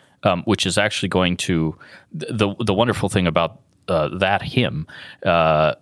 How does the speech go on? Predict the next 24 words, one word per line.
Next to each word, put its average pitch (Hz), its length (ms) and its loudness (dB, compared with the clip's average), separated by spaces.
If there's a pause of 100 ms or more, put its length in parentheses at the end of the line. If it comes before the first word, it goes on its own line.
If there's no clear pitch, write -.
(100)
and 85 300 0
Luther's 87 420 -2
catechism 87 640 -2
hymns 82 320 -4
is 82 180 -6
that 82 260 -2
they 85 140 2
not 87 240 2
only, 85 460 -2 (100)
uh, 78 280 2
reference, 95 680 0
of 80 160 -2
course, 90 340 0
the - 120 -6
petitions - 600 -2
of 78 100 -2
the 80 100 -2
Lord's 78 300 0
Prayer 78 320 0
or 69 40 -2
the - 100 -12
Creed 80 280 -2
or 73 80 -2
whatever, 78 460 0